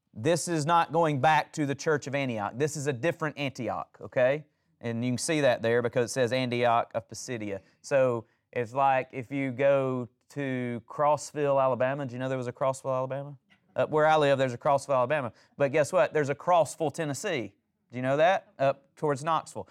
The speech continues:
Okay, so that's kinda like this. You have the same name of a town in a different place. So that's what this is, just a different place. So this is where they're going. They're going to a different city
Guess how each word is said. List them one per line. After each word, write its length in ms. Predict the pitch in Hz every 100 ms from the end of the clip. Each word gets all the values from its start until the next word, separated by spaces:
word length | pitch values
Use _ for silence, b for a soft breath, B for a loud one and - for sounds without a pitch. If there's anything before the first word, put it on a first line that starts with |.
| b
Okay, 300 | 131 123 156
so 160 | 147 160
that's 160 | 156 -
kinda 240 | 214 185
like 220 | 151 -
this. 300 | 151 110 -
You 100 | 139
have 180 | 139 135
the 80 | 123
same 300 | 175 170 165
name 180 | 165 165
of 80 |
a 60 | 151
town 400 | 143 165 135 127 b b -
in 120 | 131
a 40 |
different 340 | 127 135 135 -
place. 520 | 117 85 - - - _ _ _ _ _
So 120 | -
that's 340 | 120 131 131 151
what 200 | 147 135
this 200 | 139 -
is, 340 | 120 120 113
just 200 | 123 -
a 40 |
different 280 | 120 123 -
place. 260 | - 107 104
So 120 | 113
this 260 | 110 147 170
is 160 | 147
where 140 | 165 165
they're 160 | 170
going. 400 | 139 131 123 120 b b
They're 140 | 117 120
going 280 | 135 131
to 120 | 113 123
a 60 |
different 360 | 110 139 165 -
city 520 | - 135 127 123